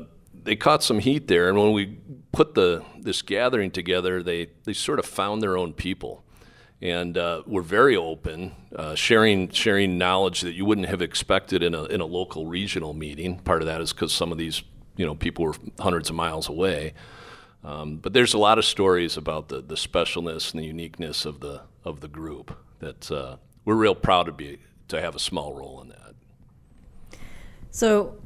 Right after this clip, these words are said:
Speaker 2: talk a little bit about no-till and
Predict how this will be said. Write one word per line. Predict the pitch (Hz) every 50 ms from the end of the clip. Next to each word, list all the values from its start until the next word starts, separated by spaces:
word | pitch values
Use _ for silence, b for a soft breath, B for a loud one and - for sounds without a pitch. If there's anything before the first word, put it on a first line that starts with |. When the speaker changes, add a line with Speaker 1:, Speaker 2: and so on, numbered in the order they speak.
| - -
Speaker 2:
talk | - 247 277 285 285 -
a | 226
little | 202 190 190 190 202 208 214 208
bit | 202 208 196
about | 196 185 185 175 175 175 170 151 120
no-till | 185 190 180 180 185 185 - - - 190 185 185 180 180 175 175
and | 170 165 160 156 160 156